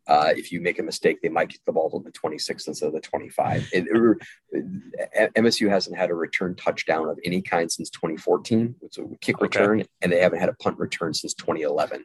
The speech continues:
Speaker 1: It's been literally
Speaker 2: Okay.
Speaker 1: a decade since we've had it. So I wouldn't, I, I don't think they're gonna start now. Um, I don't, <laughs> I, I just don't think that's gonna, that's in the cards. Um, what they do have, and I, I didn't, and I, I know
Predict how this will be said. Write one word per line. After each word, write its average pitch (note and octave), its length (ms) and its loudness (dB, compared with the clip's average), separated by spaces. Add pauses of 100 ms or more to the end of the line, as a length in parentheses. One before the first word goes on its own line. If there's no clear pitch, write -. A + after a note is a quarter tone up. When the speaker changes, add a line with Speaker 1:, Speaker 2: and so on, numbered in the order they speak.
Speaker 1:
It's - 140 -16
been E2 380 -2
literally E2+ 400 -2
Speaker 2:
Okay. D#2 80 2
Speaker 1:
a G2 60 4
decade - 380 -2
since - 160 -10
we've D#2 120 -8
had D#2 200 0
it. - 160 -4
So E2+ 160 4
I D#2+ 60 4
wouldn't, F2+ 320 0 (460)
I, - 100 -2 (240)
I - 80 4
don't G#2 160 6
think G#2+ 140 2
they're G#2 80 6
gonna F2+ 180 2
start D#2 320 2
now. C#2 340 -2 (140)
Um, D#2 280 2
I - 340 2
don't, F#2+ 160 4
<laughs> - 20 4
I, - 180 -2 (280)
I - 20 2
just F#2+ 180 2
don't F#2+ 160 4
think F#2 160 0
that's F2+ 200 4
gonna, D#2+ 320 0
that's E2 200 0
in D#2+ 60 -6
the C#2+ 140 -10
cards. D2+ 580 2 (100)
Um, D#2 280 -2
what C3 160 4
they A#2+ 100 6
do A2+ 220 4
have, E2 240 4
and E2 100 -2
I, - 100 -2
I - 40 -4
didn't, F2+ 240 -2 (340)
and F#2 100 4
I, E2 340 2
I - 20 2
know D#2 320 -2